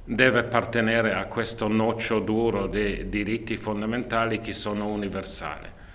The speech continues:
Perché in tutta la storia, in tutta cultura, la donna è stata discriminata. Allora la discriminazione della donna è universale e perciò anche la eguaglianza, la norma di eguaglianza deve essere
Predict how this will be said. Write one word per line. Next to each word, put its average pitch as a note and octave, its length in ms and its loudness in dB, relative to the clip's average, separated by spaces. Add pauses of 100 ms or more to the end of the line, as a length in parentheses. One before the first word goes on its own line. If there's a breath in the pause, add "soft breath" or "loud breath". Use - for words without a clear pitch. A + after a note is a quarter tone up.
(360 loud breath)
Perché A2 300 2
in A2 160 2
tutta C#3 300 4
la B2 120 0
storia, A#2+ 540 0
in G2+ 160 -6
tutta A#2+ 320 -4
cultura, B2 720 0
la G2+ 100 -2
donna A2 340 0
è G#2+ 60 0
stata A2 360 -2
discriminata. G#2 800 -2
Allora A#2 300 4
la G2+ 140 2
discriminazione C3+ 1700 2 (140)
della A#2 280 8
donna C#3+ 340 10
è A#2+ 40 8
universale A#2 1000 2 (640 loud breath)
e B2+ 100 4
perciò C#3+ 440 6
anche C#3 280 8
la G#2+ 160 2
eguaglianza, G#2+ 800 6
la G2 120 0
norma A2+ 360 4
di G#2 120 0
eguaglianza A#2 600 2
deve F#2 280 -2
essere F2+ 500 -6